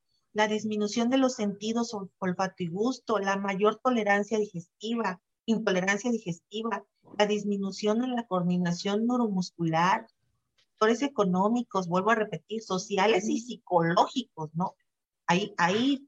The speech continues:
adultos mayores que tienen depresión y no comen. O sea, dicen, "No quiero, no me sabe a nada, no me gusta". Entonces, ¿cuál es la alimentación ideal?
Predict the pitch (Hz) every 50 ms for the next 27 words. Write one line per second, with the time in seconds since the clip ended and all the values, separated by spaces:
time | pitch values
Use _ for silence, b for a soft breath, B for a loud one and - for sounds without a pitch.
0 | _ _ - 185 185 180 190 202 - 254 240 233 208 185 185 190 233 233 - -
1 | 208 208 214 202 220 254 294 285 269 269 - 196 175 165 - - 180 185 202 247
2 | 302 277 240 240 - - - 302 339 339 359 302 190 156 - _ _ _ _ _
3 | _ _ _ _ - 185 185 185 - 202 202 208 233 240 - - 269 262 269 294
4 | 320 262 - - _ _ _ _ _ _ _ _ _ _ _ - 202 196 185 185
5 | 190 214 226 262 294 - 277 254 269 294 302 269 247 233 240 247 240 180 165 -
6 | - _ _ _ _ _ _ _ - 185 190 214 233 269 269 226 220 226 254 247
7 | - _ - - 160 160 _ _ _ _ _ _ _ _ _ _ _ _ _ -
8 | - - _ _ _ _ _ _ _ _ _ _ _ _ _ _ _ _ _ _
9 | _ _ _ - 202 196 - 202 208 208 247 233 233 - - _ _ _ _ _
10 | _ _ _ _ _ _ _ _ _ _ _ _ _ _ - 330 320 349 359 370
11 | 349 311 294 277 247 247 233 220 226 233 233 233 254 254 240 240 240 226 220 196
12 | 190 202 226 302